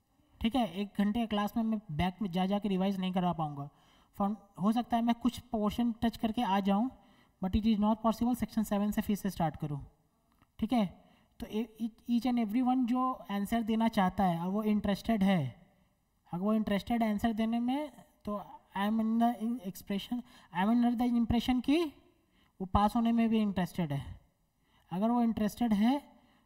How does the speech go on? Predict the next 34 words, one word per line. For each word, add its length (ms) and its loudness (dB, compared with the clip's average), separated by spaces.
तो 320 2
revise 440 4
करके 280 0
आइएगा, 400 -2
so 140 -4
that 200 2
you 240 -2
can 180 2
answer 420 0
the 80 -4
question 400 -4
appropriately। 600 0
गलत 340 2
हो 120 4
रहा 200 2
है, 220 0
that's 300 0
not 140 0
an 160 0
issue, 260 -4
गलत 260 0
हो 100 2
सकता 320 -4
है। 260 -8
ठीक 120 4
है, 300 0
I 40 0
am 100 0
not 180 2
telling 260 2
गलत 280 2
नहीं 140 4
होना 180 2
चाहिए, 300 -2